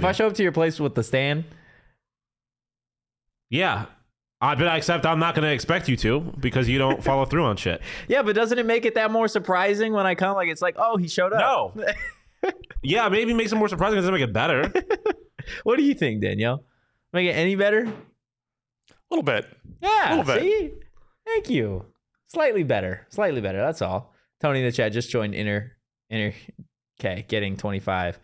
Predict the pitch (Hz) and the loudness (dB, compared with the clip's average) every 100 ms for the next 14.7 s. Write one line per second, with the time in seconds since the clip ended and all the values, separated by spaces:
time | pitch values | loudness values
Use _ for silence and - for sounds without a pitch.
0 | _ _ _ _ 104 90 - 82 - 85 | _ _ _ _ -8 -6 -6 -6 -6 -8
1 | 85 87 - 127 117 98 95 98 - 123 | -8 -8 -4 -2 -2 -2 -2 -4 -4 -6
2 | - 151 - 98 110 156 175 180 135 156 | -2 -2 0 -2 0 0 0 0 0 -2
3 | 143 117 95 196 - - - 123 117 - | -2 -2 -2 -2 -2 -4 0 0 0 -2
4 | - 135 139 139 120 214 135 - - - | -2 0 0 0 2 2 2 2 0 0
5 | 131 110 110 117 110 104 101 95 95 - | 0 2 0 2 2 2 2 -2 -6 -16
6 | _ - 226 170 92 78 - _ _ _ | _ -2 0 0 -2 -4 -8 _ _ _
7 | - 104 95 - - - 120 147 - _ | -6 -6 -4 -8 -10 -6 -6 -6 -12 _
8 | _ 151 180 131 87 - 95 95 - 160 | _ -4 -2 -4 -6 -8 -8 -8 -6 -4
9 | 175 135 120 147 156 180 170 160 147 165 | -2 -4 -2 -2 -4 -6 -4 -4 -4 -2
10 | 160 120 110 104 - 113 131 139 139 135 | -2 -2 -2 -4 -6 -6 -6 -4 -4 -6
11 | 123 131 - 113 113 - 139 135 127 127 | -8 -8 -4 -6 -4 -6 -4 -4 -4 -2
12 | 120 123 - - _ _ _ _ - 107 | 0 -2 -4 -18 _ _ _ _ -14 -8
13 | 120 110 117 101 90 101 104 110 95 107 | -6 -4 -2 -2 -2 -2 -2 -2 -2 -2
14 | 92 95 90 90 90 90 | -2 -4 -6 -6 -6 -6